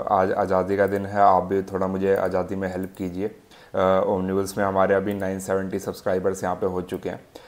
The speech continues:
तो बस तीस सब्सक्राइबर्स और बचे हैं, तो आप भी अपने दोस्तों को बोलिए सब्सक्राइब करें चैनल को। And, uh, then we are good to go।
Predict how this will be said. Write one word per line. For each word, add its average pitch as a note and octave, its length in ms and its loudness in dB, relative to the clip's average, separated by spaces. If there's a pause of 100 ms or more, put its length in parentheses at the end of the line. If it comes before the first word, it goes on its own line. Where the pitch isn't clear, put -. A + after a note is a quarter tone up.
(160)
तो F#2+ 80 0
बस G2 220 2
तीस G2 220 -4
सब्सक्राइबर्स G2 580 0
और F#2+ 140 0
बचे G2 240 0
हैं, G2+ 100 0
तो G#2+ 80 2
आप F#2 140 4
भी G2 180 -2
अपने G2 240 -2
दोस्तों F#2+ 380 -4
को F#2+ 80 0
बोलिए F#2+ 320 -4
सब्सक्राइब F#2 460 -4
करें F#2+ 220 -4
चैनल F2+ 320 -6
को। - 180 -8 (400)
And, F#2 260 -2
uh, F#2 100 2 (120)
then F#2+ 180 -2
we F#2+ 80 0
are F#2 160 0
good F#2 240 -4
to F#2 120 -2
go। - 100 -2